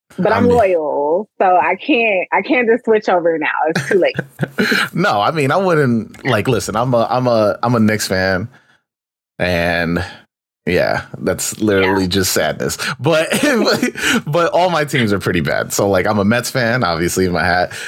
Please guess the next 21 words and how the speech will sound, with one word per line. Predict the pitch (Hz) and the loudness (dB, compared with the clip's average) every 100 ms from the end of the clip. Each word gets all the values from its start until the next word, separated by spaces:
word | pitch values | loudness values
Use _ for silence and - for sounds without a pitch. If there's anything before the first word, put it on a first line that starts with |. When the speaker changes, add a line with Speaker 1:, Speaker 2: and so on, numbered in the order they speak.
| - | -10
Speaker 2:
They're | - 107 101 | -2 0 0
Speaker 1:
Right. | 92 170 104 202 190 | 0 0 2 2 4
Speaker 2:
terrible. | - 107 101 98 98 101 151 - | 4 2 0 0 0 0 -2 -2
Um, | 104 95 92 156 | 0 2 2 2
Speaker 1:
Yeah. | 139 131 131 143 147 156 | 2 2 0 0 0 0
Speaker 2:
and | 107 101 104 | 0 2 2
then | 101 101 98 101 | 2 2 2 0
Speaker 1:
Mm-hmm. | 156 156 160 - - - _ - | -2 -4 -6 -8 -12 -16 _ 0
Speaker 2:
the | 117 | 2
Giants, | - 127 131 120 127 | 2 0 0 0 0
the | 123 | -2
Giants | 127 135 139 | 0 0 0
is | 135 | 0
the | 120 | 0
only | 120 117 | 2 2
team | 110 113 101 | 2 2 2
I | |
like | 92 92 87 | 2 2 0
that's, | 87 - | -2 0
like, | 85 85 - - _ - | 2 0 -4 -20 _ -2
Speaker 1:
Okay. | 453 381 392 | 0 2 0